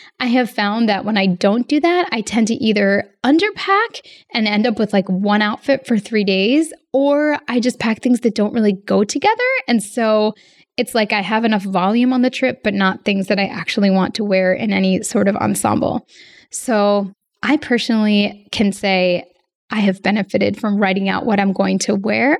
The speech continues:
on a given trip. And if you've never tried it, I suggest you give it a try at least once, 'cause you may find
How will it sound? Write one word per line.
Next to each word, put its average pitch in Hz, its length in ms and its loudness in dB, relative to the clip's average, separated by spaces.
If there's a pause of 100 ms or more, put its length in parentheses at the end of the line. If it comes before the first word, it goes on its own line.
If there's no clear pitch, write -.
on 240 160 -2
a 220 40 -4
given 240 280 0
trip. 285 280 -2 (380)
And 220 140 0
if 220 100 -4
you've 226 140 0
never 285 340 0
tried 302 340 -2
it, 330 220 0
I 220 100 -2
suggest 220 520 0
you 220 100 0
give 202 180 2
it 202 60 0
a 196 60 2
try 190 220 0
at 190 80 -2
least 269 220 0
once, 233 240 0
'cause 202 180 -4
you 202 80 4
may 185 200 2
find 185 560 0